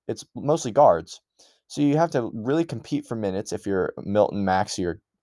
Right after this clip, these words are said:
Hill. And we're not really sure. Like, we, we, I can't really sit and tell you which one of those guys is the best option. George Hill, I kinda like because he's a little bit better from three.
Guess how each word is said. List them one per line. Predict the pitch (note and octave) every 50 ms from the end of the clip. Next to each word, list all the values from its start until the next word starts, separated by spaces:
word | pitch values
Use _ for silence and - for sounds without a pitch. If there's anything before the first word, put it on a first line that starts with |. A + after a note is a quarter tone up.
| _
Hill. | - - G2 E2+ D#2 D#2 F2+ G#2+ - _ _ _ _ _ _ _ _ _ _
And | A2+ A2+ A2+ G#2+ G#2+ G#2 G2+ - - _ -
we're | - A#2 B2 D#3
not | F#3 E3 C3
really | D3+ D3+ C3+
sure. | - - D#3 D3+ B2 G#2
Like, | G2+ F#2+ - -
we, | G#2 A2 C3+ D3
we, | - C#3 -
I | - C#3
can't | - - D#3+ C3+
really | B2+ A#2 G#2+
sit | - - B2+ -
and | - -
tell | - A#2+ G#2
you | G2 F2+
which | F2+ G2 G#2 -
one | G#2+ G2+ F#2+
of | F2+
those | F2 F2 E2+
guys | - - F2+ E2+ E2 F2 - -
is | F#2 F2+
the | - -
best | E2 _ - F2+ E2+ - - - _
option. | E2+ E2+ - - - - - - - - _ - - - - _ _ -
George | A#2+ C#3 F3 G3 G3
Hill, | E3 D#3 F#3 F#3+ F#3+ F3+ -
I | - A#2+
kinda | - D#3+ D3 C#3 B2+
like | A2+ G#2+ A2 C3+ E3+ - - _
because | - A2+ G#2 - A2+ G#2+ G#2 G2+ -
he's | - - A2+ G#2
a | G#2+
little | F#2+ F#2+ G#2+ A2+ B2
bit | B2+ C3 G2+ -
better | A2 G#2 G#2 G#2+
from | - - G2 F2
three. | - - - F#2 F#2 F#2+ G2+ A#2 C#3 D#3 F3